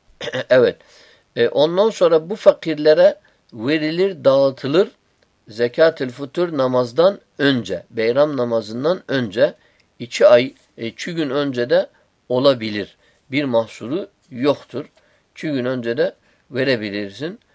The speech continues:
Bir mahsuru yoktur ama en mükemmel zamanı ne zamandır dedik? Şey zamanında olur. Beyram sabahı. Yani camiye giderken fıtrı zekatı fakire verirsin. Ondan sonra beyram namazına gidersin.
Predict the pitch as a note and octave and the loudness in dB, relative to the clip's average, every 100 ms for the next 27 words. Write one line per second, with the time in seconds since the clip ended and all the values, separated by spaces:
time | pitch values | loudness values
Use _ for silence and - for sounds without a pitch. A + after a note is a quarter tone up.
0 | _ _ - D#3+ D3 B2 A#2+ B2 B2 G#2 | _ _ -8 -4 0 0 0 -4 -2 -4
1 | - D3 - C#3+ C#3 D#3+ _ _ _ D#3 | -4 -6 -2 2 2 0 _ _ _ -2
2 | F3+ D3 C3 B2+ A#2+ A#2 A2+ G2+ A2 G#2+ | 0 -6 -4 -4 -2 -2 -2 0 -2 0
3 | A2 D3 G#3+ - _ _ _ C3+ D3+ B2+ | -2 -2 -8 -14 _ _ _ -6 -2 -2
4 | A2 G#2+ B2+ C3 A#2 C3 G3 _ _ _ | -2 -4 -6 -8 -8 -8 -12 _ _ _
5 | _ - - C3 G#2 G2 F2+ F2+ F2+ F2+ | _ -10 -4 -2 -2 -4 -6 -8 -12 -14
6 | F2 F2 _ _ _ - A2 C3 C#3+ B2+ | -14 -20 _ _ _ -4 2 4 4 0
7 | G#2 F2+ - F2 _ _ _ _ - A#2 | 0 0 -4 -10 _ _ _ _ -6 -4
8 | A2 F#2+ B2+ B2+ C3+ D3 C3+ C#3+ D3+ - | -4 -4 0 0 0 -2 -2 0 0 2
9 | D#3 F#3+ - _ - B2+ - C#3 A#2+ B2 | 0 0 -10 _ -12 -10 -8 -8 -4 -4
10 | - A#2+ - A#2+ A#2 - A#2+ B2+ B2 D3+ | 4 2 2 -6 -6 -4 -4 -2 -2 -4
11 | E3 - G3+ B3 _ _ _ _ - B2 | -8 -8 -8 -12 _ _ _ _ -4 -4
12 | C3 D3 B2+ B2 C#3+ B2 A#2 A#2 A2 G2 | -2 -4 -2 0 2 2 2 2 -2 -4
13 | F#2+ F#2 F2 F2 E2+ F2 F2 | -6 -8 -10 -14 -14 -16 -18